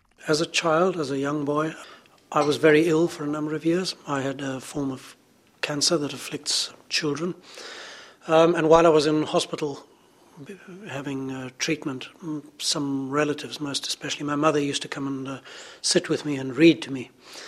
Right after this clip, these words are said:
I have very strong memories of the kind of, uh, the associations of listening to reading from that time. I mean, I associated, I think, with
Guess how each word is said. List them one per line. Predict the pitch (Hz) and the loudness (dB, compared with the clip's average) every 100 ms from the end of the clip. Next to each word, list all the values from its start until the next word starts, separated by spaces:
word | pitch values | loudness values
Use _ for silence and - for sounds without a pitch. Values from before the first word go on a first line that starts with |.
| - - - | -18 -20 -4
I | 139 | 0
have | 151 | 4
very | 156 170 | 8 8
strong | 160 170 151 | 6 0 -2
memories | 151 156 147 | 0 0 0
of | 139 131 | -4 -8
the | |
kind | 143 156 | -10 -10
of, | 139 127 | -10 -10
uh, | 143 135 135 127 _ _ _ - _ - | -10 -8 -10 -14 _ _ _ -20 _ -6
the | 151 | 0
associations | - 160 139 151 160 - 147 131 | 2 2 2 4 4 4 -2 -6
of | 131 | -6
listening | 139 143 165 147 139 | 0 0 0 -2 -4
to | - 131 127 - | -6 -8 -10 -12
reading | - 143 147 123 | -6 -2 -2 -4
from | 113 151 | -8 -10
that | 135 131 | -8 -10
time. | - 131 123 | -8 -8 -8
I | |
mean, | 127 131 | -8 -6
I | 135 | -4
associated, | 127 151 135 143 131 131 | -2 -2 -4 -6 -10 -12
I | |
think, | 131 - 139 - | -10 -8 -8 -10
with | 147 - | -16 -16